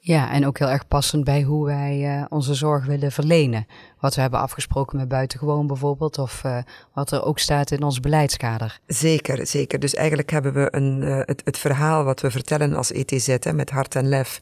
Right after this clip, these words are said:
Speaker 2: en Buitengewoon, is heel erg passend bij, eh, nou, he-, heel de beweging van passende zorg, van,
Speaker 1: Samen
Speaker 2: eh,
Speaker 1: beslissen.
Speaker 2: samen beslissen en, en, eh, patiëntenparticipatie.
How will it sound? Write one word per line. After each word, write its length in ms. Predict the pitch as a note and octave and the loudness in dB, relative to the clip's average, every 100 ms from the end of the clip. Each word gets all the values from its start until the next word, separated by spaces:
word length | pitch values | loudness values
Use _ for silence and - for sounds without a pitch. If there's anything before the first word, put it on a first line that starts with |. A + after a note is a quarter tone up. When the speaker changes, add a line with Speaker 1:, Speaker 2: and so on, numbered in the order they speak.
| - - - - | -14 -16 -12 0
Speaker 2:
en 180 | C#3 | 2
Buitengewoon, 640 | C3+ C#3 C3+ - C3+ C#3 C3+ | 4 4 2 -2 0 0 0
is 260 | - - | 0 -2
heel 240 | - D3+ E3+ | 2 2 2
erg 280 | C3+ B2 - | 0 -2 -4
passend 520 | C#3 - C3+ C#3 - - - - - | -2 0 2 0 -4 -14 -18 -18 -12
bij, 600 | - C3+ C3 B2+ B2+ B2+ | -4 0 2 2 2 0
eh, 140 | - B2+ B2 B2 B2 B2 A#2 _ - | 0 0 2 0 0 -2 -6 _ -4
nou, 160 | A#2+ | -2
he-, 120 | B2+ - | 0 0
heel 180 | C3+ | 0
de 100 | C3 | 0
beweging 500 | A#2 C3 C3+ B2 B2+ | 0 0 0 0 -2
van 220 | A#2+ B2+ A#2+ | 0 -2 0
passende 400 | - - C3+ C3 | -2 -2 -2 0
zorg, 480 | C3 C3 B2+ - | 2 2 2 -4
van, 320 | - B2 B2 A#2+ - | -2 -2 -2 -6 -12
Speaker 1:
Samen 380 | - E3 D#3+ D#3 | -8 -4 -4 -2
Speaker 2:
eh, 60 | D3+ | -2
Speaker 1:
beslissen. 300 | A2+ C3 C3 | -2 -2 -2
Speaker 2:
samen 380 | - C3+ C#3 | 0 2 2
beslissen 800 | C3 C#3+ C#3 C3 - C#3 C3 C3 | 2 2 2 0 2 2 2 2
en, 200 | C3+ C3 - | 2 0 0
en, 300 | C3 B2+ C3+ | 0 0 0
eh, 260 | C3 C3 - | 0 0 -2
patiëntenparticipatie. 1400 | - - D3 C3 C3 C3 C3 - C3+ A#2+ A#2+ - B2 | -2 0 0 0 -2 -4 -2 -4 -2 -2 -2 -2 -6